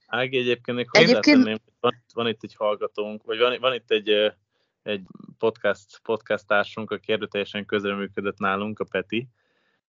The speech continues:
Speaker 1: hogy, ö, mi amikor becsekkoltunk, akkor még úgy voltunk vele, hogy hát lehet, hogy jó lenne együtt csinálni ezt a karantént egy szobába, hogy lehet, hogy akkor könnyebben kibírjuk.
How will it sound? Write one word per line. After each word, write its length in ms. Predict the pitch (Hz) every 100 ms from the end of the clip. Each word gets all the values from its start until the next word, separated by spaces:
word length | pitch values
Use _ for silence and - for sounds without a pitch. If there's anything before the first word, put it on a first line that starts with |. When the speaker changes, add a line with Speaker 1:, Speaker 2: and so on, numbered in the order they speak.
| _ _
Speaker 1:
hogy, 360 | 104 104 95 104
ö, 220 | 107 107
mi 200 | 107 113
amikor 320 | 117 113 120
becsekkoltunk, 840 | 123 131 117 - 107 104 - 120 120
akkor 260 | 107 113
még 160 | 113 110
úgy 100 | 147
voltunk 380 | 127 98 107 101
vele, 160 | 110
hogy 180 | 101 104 87 - _ _ -
hát 220 | 156 185 160
lehet, 180 | 139
hogy 140 | 107 101
jó 120 | 107
lenne 220 | 101 98
együtt 300 | 95 95 95
csinálni 360 | - 98 92 90
ezt 200 | 87 -
a 80 | 90
karantént 640 | 95 90 87 90 87 85
egy 180 | 90 -
szobába, 380 | 95 87 85 85
hogy 120 | 90
lehet, 220 | 95 92
hogy 80 | 92
akkor 220 | 85 92
könnyebben 480 | - 92 87 82 85
kibírjuk. 560 | - 87 82 82 -